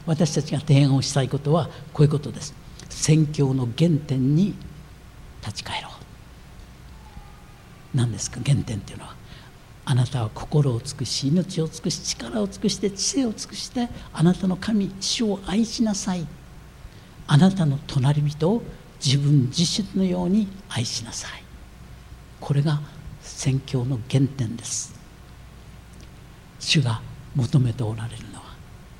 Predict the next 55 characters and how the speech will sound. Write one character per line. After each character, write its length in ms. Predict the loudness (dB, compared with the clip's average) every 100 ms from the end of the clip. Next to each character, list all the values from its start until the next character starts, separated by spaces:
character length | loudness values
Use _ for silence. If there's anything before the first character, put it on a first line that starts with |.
| -20 -20 -20 -20 -8
頭 380 | -6 -4 0 2
で 80 | 4
こ 140 | 4
れ 80 | 4
を 20 |
知 120 | 2
っ 20 | 0
て 120 | 0
る 80 | 4
だ 100 | 2
け 100 | 0
じ 100 | -4
ゃ 20 |
な 120 | -10
い。 80 | -14 -16 -18 -18 -20 -20 -18 -8
具 140 | -8
体 240 | -4 -6
的 300 | -4 -6 -2
な 100 | -4
行 280 | -4 0 0
動。 200 | 2 -4 -4 -16 -18 -18 -18 -18 -20 -20 -20 -20 -20 -20 -20 -20 -20 -20 -14
小 220 | -6 -6 -4
さ 200 | -4 -4
な 200 | -6 -10 0
愛 160 | 2 2
の 100 | 0
種 280 | -4 -6 -6
を 40 |
ま 140 | -8
く 40 | -10 -12
こ 100 | -14
と。 100 | -16 -18 -18 -18 -18
こ 120 | -2
れ 100 | 4
を 60 | 6
求 280 | 4 2 2
め 140 | 0
て 280 | 0 0 0 -4 -14 -4
お 60 | 0
い 40 |
で 100 | 2
に 80 | 2
な 80 | 0
る 60 |
わ 60 | -4
け 80 | -8
で 60 | -8
す 140 | -6
ね。 120 | -6 -10 -18 -20 -20 -20 -18 -14 0
祈 180 | 2 4
り 60 |
ま 100 | 2
し 140 | 2
ょ 40 |
う。 20 | 0